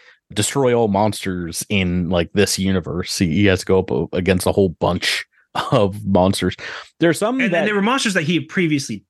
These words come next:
Speaker 2: fought, too.
Speaker 1: Yeah, so it's like a, a return of some of these, you know, now series classics. They, they originally did want to do actual riffs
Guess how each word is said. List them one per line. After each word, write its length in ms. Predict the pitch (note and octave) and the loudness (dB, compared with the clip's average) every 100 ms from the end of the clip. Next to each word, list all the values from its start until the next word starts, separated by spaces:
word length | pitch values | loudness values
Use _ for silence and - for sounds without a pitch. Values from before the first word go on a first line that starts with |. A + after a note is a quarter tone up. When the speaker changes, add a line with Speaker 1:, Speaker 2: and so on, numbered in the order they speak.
| _ | _
Speaker 2:
fought, 280 | G3 - - - | -8 -8 -12 -10
too. 260 | C#3 C#2+ - _ _ - | -8 -8 -14 _ _ -2
Speaker 1:
Yeah, 180 | A#2 A2 | 0 2
so 140 | A2 | 0
it's 140 | G2 | 2
like 140 | A#2 G2+ | 2 2
a, 140 | F#2 - | 0 0
a 80 | |
return 640 | G2+ - - A#2 A2 G#2 - _ _ - - | -2 -2 0 2 2 0 -4 _ _ -10 -2
of 460 | G#2 F#2+ F#2 E2+ - - | 2 2 0 -6 -14 -12
some 260 | - A#2 G2+ | -2 2 2
of 160 | F#2 | 2
these, 640 | F#2 F2+ F2 - - - - _ _ - A#1+ | 0 -2 -2 -2 -4 -4 -8 _ _ -10 -2
you 100 | F#2+ | 0
know, 180 | F2 | 0
now 260 | F2 A2 G#2+ | 0 2 2
series 420 | - A2 G#2+ G2+ | 0 2 2 2
classics. 680 | - G2+ F#2 - F2 - - - | 0 0 0 -2 -6 -6 -8 -2
They, 200 | D#3 C#3+ | -2 0
they 160 | E3 | 2
originally 460 | E3 G3 B3+ G#3+ C#3 | 4 2 2 2 2
did 220 | G#2 D3 | 2 2
want 320 | C#3 B2+ - - | 4 2 0 -4
to 100 | A#2+ | -4
do 720 | F#2+ - A#2 A2 G2+ G#2 - _ _ _ - | -4 0 2 4 4 2 -2 _ _ _ -2
actual 580 | A2+ - - A2+ G#2+ F2+ | 0 0 0 2 2 2
riffs 560 | G2+ G#2 - - - | 0 0 -2 -8 -8